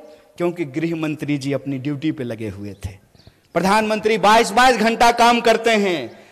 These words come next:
तब जाकर के देश की ये हालत पहुंची है कि इस देश में साढ़े पांच लाख इंजीनियर हर साल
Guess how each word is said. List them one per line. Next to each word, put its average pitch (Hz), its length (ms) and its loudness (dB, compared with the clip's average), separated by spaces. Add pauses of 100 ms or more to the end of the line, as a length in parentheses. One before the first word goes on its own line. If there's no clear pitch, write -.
(240)
तब 262 200 4
जाकर 262 360 4
के 254 180 2
देश 247 300 4
की 247 180 -4
ये 247 80 6
हालत 247 420 4
पहुंची 240 320 2
है 240 300 6 (400)
कि 247 100 0
इस 202 80 -2
देश 254 340 6
में 277 140 2
साढ़े 262 380 6 (120)
पांच 330 380 4
लाख 285 300 4
इंजीनियर 247 520 0
हर 220 160 2
साल 233 280 2